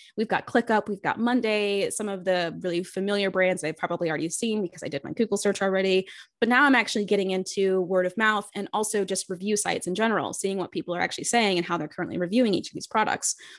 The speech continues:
Uh, I want the pros and the cons. I want the good, the bad, and the ugly, uh, because I really want to be prepared based off of what others are experiencing. And then I take another step because, like I said,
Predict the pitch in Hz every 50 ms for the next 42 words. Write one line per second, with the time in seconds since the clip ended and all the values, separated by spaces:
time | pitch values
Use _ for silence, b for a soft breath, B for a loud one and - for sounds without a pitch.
0 | B B _ - 185 180 165 190 190 208 208 185 - 196 - - 214 220 220 214
1 | - - 208 214 196 190 - - 160 151 156 - - - 185 180 185 190 180 175
2 | 190 185 202 202 190 196 185 180 175 180 175 165 160 156 - - 190 185 180 151
3 | 78 73 - - _ B B B B B - - 175 170 170 - 185 185 175 180
4 | 180 196 190 185 180 175 - - - 147 - - - - 240 214 175 139 135 -
5 | - 156 165 165 - 165 - 170 180 175 - - - - 151 170 - - - -
6 | 311 277 170 - - - 78 - 185 - _ _ _ _ _ _ _ _ _ _
7 | _ _ _ _ _ _ _ _ _ _ _ _ - 226 247 285 349 330 247 190
8 | 208 262 254 262 B B B B B - 247 247 269 285 277 349 302 311 359 403
9 | 392 349 - - - - - - - _ - 220 208 - 254 240 254 262 277 269
10 | 269 - - _ _ - 214 226 247 262 262 - 302 285 214 -